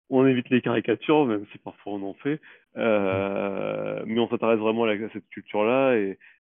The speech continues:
Speaker 1: et à aucun moment on a la volonté de, au contraire, on serait devant Yoshida aujourd'hui, on serait comme des groupies, comme des, comme des
Speaker 2: <laughs>
Speaker 1: malades à, à vouloir lui parler avec lui et demander cinquante mille choses. Donc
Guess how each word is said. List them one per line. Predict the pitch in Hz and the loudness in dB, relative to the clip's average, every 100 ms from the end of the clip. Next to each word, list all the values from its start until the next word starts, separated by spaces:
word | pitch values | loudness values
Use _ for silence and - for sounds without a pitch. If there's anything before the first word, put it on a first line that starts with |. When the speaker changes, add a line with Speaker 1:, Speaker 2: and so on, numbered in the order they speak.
| _ | _
Speaker 1:
et | 104 | -4
à | 101 | -4
aucun | 101 120 | -4 -6
moment | 113 107 117 131 120 | -4 -4 -4 -4 -4
on | 104 | -6
a | 104 | -4
la | 101 | -4
volonté | 98 101 101 - 131 127 | -6 -8 -8 -6 -6 -4
de, | 110 98 95 95 98 - - _ _ | -4 -4 -4 -6 -8 -10 -12 _ _
au | |
contraire, | - 131 170 143 | -2 0 2 2
on | 107 | 0
serait | - 117 | -2 -4
devant | 107 107 | -4 -2
Yoshida | 113 110 - - 131 | -2 -4 -8 -6 -4
aujourd'hui, | 127 98 101 117 | -4 -6 -6 -8
on | 107 | -8
serait | 101 | -10
comme | - 98 | -8 -6
des | 101 | -6
groupies, | 98 98 - - 117 | -6 -10 -10 -10 -10
comme | - 95 | -8 -8
des, | 98 - _ - _ | -8 -10 _ -20 _
comme | 107 104 | -4 0
des | 104 | 2
Speaker 2:
<laughs> | |
Speaker 1:
malades | 104 107 123 113 | 2 2 2 2
à, | 104 101 107 104 - | 0 0 -2 -6 -8
à | 104 101 _ _ | -10 -10 _ _
vouloir | 110 117 | 0 2
lui | 113 | 2
parler | - 107 | 0 0
avec | 98 101 101 | 0 -2 -6
lui | 123 123 113 | -8 -4 -4
et | 104 | -6
demander | 101 104 104 | -6 -6 -6
cinquante | 101 101 - | -14 -18 -8
mille | 120 | -8
choses. | - 165 - - - _ | -4 -6 -6 -16 -16 _
Donc | 127 | -2